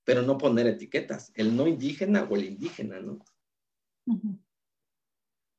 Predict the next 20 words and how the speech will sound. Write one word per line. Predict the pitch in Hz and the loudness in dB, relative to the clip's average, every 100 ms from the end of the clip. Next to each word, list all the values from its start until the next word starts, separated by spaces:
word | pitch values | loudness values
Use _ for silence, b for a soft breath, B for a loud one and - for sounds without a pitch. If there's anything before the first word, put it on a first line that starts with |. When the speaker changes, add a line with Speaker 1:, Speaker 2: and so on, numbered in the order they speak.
| _ _ _ _ _ _ _ _ _ _ _ - | _ _ _ _ _ _ _ _ _ _ _ -4
Speaker 1:
Yo | 139 | 2
creo | 180 | 2
que | 180 | 2
esos | 180 175 | 0 -4
espacios | 147 151 156 175 175 170 - - _ _ _ | 0 0 0 6 6 6 0 -14 _ _ _
están | 120 - 160 | -12 -2 2
ahí | 156 151 175 185 - _ _ _ | 2 4 2 0 -8 _ _ _
justamente | 170 165 180 160 156 160 - 175 - _ _ _ _ _ _ | -2 0 2 2 0 -2 -2 -2 -4 _ _ _ _ _ _
con, | - 110 110 107 104 - - | -2 2 2 4 2 -2 -4
con | 110 127 | -2 -2
estos | 131 165 | -2 -4
objetivos, | 143 - 107 139 127 107 104 | -4 -6 -2 -2 2 0 2
¿no? | 107 127 151 - _ _ - | 0 -2 -6 -12 _ _ -4
Para | 113 104 | 0 2
difundir | 113 - 107 120 139 | 0 0 0 2 2
el | 117 | 2
arte | 120 - - 139 _ _ _ _ _ _ _ _ _ _ _ _ _ _ _ _ _ _ _ - | 0 -8 -18 -20 _ _ _ _ _ _ _ _ _ _ _ _ _ _ _ _ _ _ _ -8
y | 107 | -4
para | 107 104 | 0 4
llevarlo | 104 104 123 139 185 214 - | 4 4 4 4 4 4 0